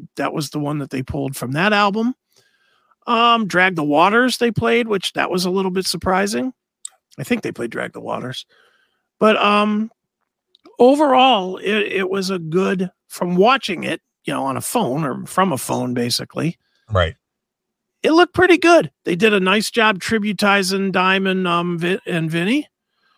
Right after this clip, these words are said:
Speaker 1: You know, they did a nice little tribute where they, um, kinda played, um,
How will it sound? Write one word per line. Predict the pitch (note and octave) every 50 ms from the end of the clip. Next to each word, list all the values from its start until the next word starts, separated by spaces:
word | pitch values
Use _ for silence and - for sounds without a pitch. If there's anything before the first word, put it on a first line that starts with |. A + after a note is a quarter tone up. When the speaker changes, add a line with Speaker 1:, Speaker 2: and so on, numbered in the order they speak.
| _ _ _ _ -
Speaker 1:
You | G3 F#3+
know, | F3+ F3+
they | F3 E3
did | E3+ E3+
a | E3+ E3
nice | D#3+ D#3+ E3+ E3+ D#3+ - - F3
little | F3 E3 D#3 D3
tribute | - - F#3+ F3 E3 E3 F3 F3+ F#3+ F3+
where | E3+ E3+ D#3+
they, | D#3 D#3 D#3 D3 C3+
um, | B2+ A#2+ A2+ A2 G#2 G#2 A2 A2+ - _ _ _ _ _ _ _ _ _ _ _ _ _ _ _ _ -
kinda | - G3 F#3 F3+ D#3 C3+ B2+ B2
played, | - - F#3+ F3 E3+ E3+ E3+ E3+ D#3+
um, | C#3 B2+ A#2 A2+ A2 G#2+ G2+ G2+ G#2+ - - -